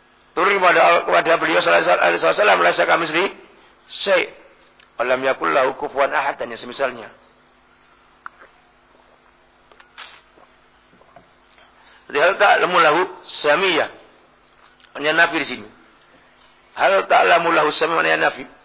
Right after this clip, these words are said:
Ya, ini enggak ada baginya Allah nazir serupa. Sami maknanya serupa. Wa aksaru ashabil kalam. <coughs>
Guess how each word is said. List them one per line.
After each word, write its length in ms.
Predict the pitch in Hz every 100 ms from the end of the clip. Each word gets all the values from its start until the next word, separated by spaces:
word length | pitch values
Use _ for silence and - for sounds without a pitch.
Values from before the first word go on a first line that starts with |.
| _ _ _ _ _ _ _ _ _ -
Ya, 80 | 113
ini 160 | 135 147
enggak 240 | 120 -
ada 80 | 120
baginya 480 | 117 123 123 139 131
Allah 320 | 131 165 - - - - _ -
nazir 480 | 135 135 165 160 131 - - _ _
serupa. 480 | - 170 156 131 110 - _ - _ - _ _ _ _ - -
Sami 240 | 123 139 175 156
maknanya 320 | 143 151 - - - _ _ _ _ _ -
serupa. 320 | 110 101 - - _ _ _ _ - - - -
Wa 240 | 156 -
aksaru 240 | - 240 247
ashabil 400 | 247 220 202 185
kalam. 400 | 185 180 160 143 143 - - - - - - _
<coughs> 720 | - - 262 240 - 151 -